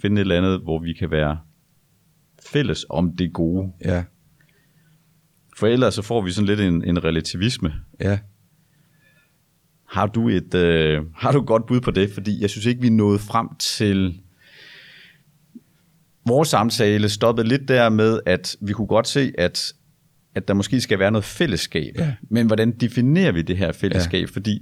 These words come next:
Speaker 1: dit fællesskab kan jo være lige så vigtigt som mit fællesskab.
Speaker 2: Ja.
Speaker 1: Så hvis vi har hundrede personer, så er det jo så hundrede sandheder, så at sige.
Speaker 2: Ja. Ferdinand Tønneis, en, en, en tysk sociolog, øh, har skrevet, øh, omkring, øh,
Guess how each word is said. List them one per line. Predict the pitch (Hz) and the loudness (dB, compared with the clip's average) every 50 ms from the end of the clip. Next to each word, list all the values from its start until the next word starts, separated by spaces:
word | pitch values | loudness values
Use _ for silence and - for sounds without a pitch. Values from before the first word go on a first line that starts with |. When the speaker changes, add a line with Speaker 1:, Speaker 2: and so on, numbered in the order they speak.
| - - | -2 -2
Speaker 1:
dit | 185 180 | -2 -2
fællesskab | - - 131 113 95 87 - - - 101 92 104 - | 0 -2 -2 0 0 -4 -4 -4 -4 -4 -4 -4 -4
kan | - 110 | -2 -2
jo | 101 | 0
være | 95 98 | 2 2
lige | 117 135 | 2 2
så | 143 151 | 0 0
vigtigt | 123 123 117 - 120 - | -2 -2 -4 -6 -6 -4
som | - 131 | 0 0
mit | 143 190 196 | 0 0 0
fællesskab. | - - 104 82 - - - - 85 80 | 0 -2 -2 -2 -2 -8 -6 -2 -2 0
Speaker 2:
Ja. | 90 | 0
Speaker 1:
Så | 87 104 | 0 -2
hvis | 95 98 98 107 | -2 -4 -2 -2
vi | |
har | 113 131 147 139 | -2 0 0 0
hundrede | 123 147 151 156 151 143 | 2 2 2 2 2 0
personer, | - 123 - - 147 143 135 - | 0 -2 -2 -2 -2 -2 -2 -4
så | 90 - - 123 | -4 -2 -2 -2
er | 123 | 0
det | 120 | 0
jo | 113 | 0
så | 110 - 117 110 107 - - - _ - | 0 -2 -4 -4 -6 -12 -20 -20 _ -6
hundrede | - 135 135 147 139 131 123 110 | 0 2 2 4 4 2 2 0
sandheder, | - - 110 110 104 92 76 71 71 | 0 -2 -2 0 0 -2 -2 -4 -4
så | 71 - - 80 | -6 -8 -10 -10
at | - - | -10 -10
sige. | - - - - - - - | -12 -14 -14 -16 -16 -12 -6
Speaker 2:
Ja. | - 92 87 87 - _ _ _ _ _ _ _ _ _ _ _ _ _ _ _ _ _ _ _ _ _ _ _ _ _ _ _ _ _ _ _ _ _ _ _ _ _ _ _ _ _ _ _ _ _ - | -4 -4 -4 -4 -6 _ _ _ _ _ _ _ _ _ _ _ _ _ _ _ _ _ _ _ _ _ _ _ _ _ _ _ _ _ _ _ _ _ _ _ _ _ _ _ _ _ _ _ _ _ -4
Ferdinand | - 104 98 98 95 95 92 90 | -2 0 0 2 2 0 0 0
Tønneis, | - - 123 127 110 92 92 - | 0 0 0 2 2 0 0 0
en, | 95 90 85 87 - - | 0 0 0 0 -2 -2
en, | 90 90 87 87 85 85 | -2 0 0 0 0 0
en | 87 90 | -2 -4
tysk | - - 113 104 107 - | -2 -2 -2 -4 -4 -4
sociolog, | - 110 98 - 104 92 98 104 104 95 92 - - _ _ _ _ _ _ _ _ - | -4 -4 -2 -2 0 0 2 2 0 0 -4 -8 -16 _ _ _ _ _ _ _ _ -2
øh, | 104 92 87 87 | 0 0 0 0
har | - 95 | 0 -2
skrevet, | - - - 90 90 98 107 107 - - - _ _ _ _ - | -4 -2 0 2 2 2 2 0 -2 -6 -14 _ _ _ _ -6
øh, | 90 92 90 90 90 - | -2 0 0 0 0 0
omkring, | - 95 95 - 95 95 92 - - _ - | -2 -4 -4 -2 -2 -2 -2 -4 -8 _ -6
øh, | - 90 87 87 87 85 85 85 85 85 | -4 -2 0 0 0 0 0 0 0 -2